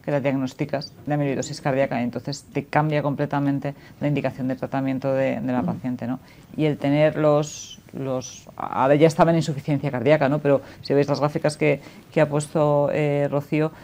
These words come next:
Speaker 1: llevaba teóricamente sin insuficiencia cardíaca o con menos síntomas, porque en dos mil diecinueve no parecía que estuviera en una situación mala y ya tenía troponinas persistentemente altas y B N Ps persistentemente altos,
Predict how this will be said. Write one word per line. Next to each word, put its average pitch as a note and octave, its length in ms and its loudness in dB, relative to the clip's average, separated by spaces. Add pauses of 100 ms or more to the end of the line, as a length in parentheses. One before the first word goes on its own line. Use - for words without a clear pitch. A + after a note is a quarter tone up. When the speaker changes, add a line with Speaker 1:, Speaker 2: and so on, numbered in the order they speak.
(180)
Speaker 1:
llevaba D3 480 6 (440)
teóricamente C#3+ 680 4
sin D#3 180 -2
insuficiencia D3+ 520 0
cardíaca C#3+ 420 2
o D3+ 160 0
con C3+ 240 2
menos D3+ 320 0
síntomas, D3+ 400 0
porque - 180 -6
en A#2+ 80 -2
dos A2+ 140 -6
mil C3 140 0
diecinueve C#3+ 500 2
no B2 80 0
parecía C3 460 2
que C3+ 60 -4
estuviera C3+ 460 0 (240)
en C#3 120 -2
una C#3+ 120 0
situación C#3+ 520 -2
mala D3 280 0
y D#3 120 -4
ya D#3 200 4
tenía D3+ 420 -2 (200)
troponinas C#3+ 480 -2
persistentemente C#3 840 -4
altas C#3+ 320 -4 (120)
y D3+ 100 0
B C#3+ 120 -2
N C3+ 140 -4
Ps C#3 140 -4
persistentemente B2+ 720 -8
altos, B2 280 -8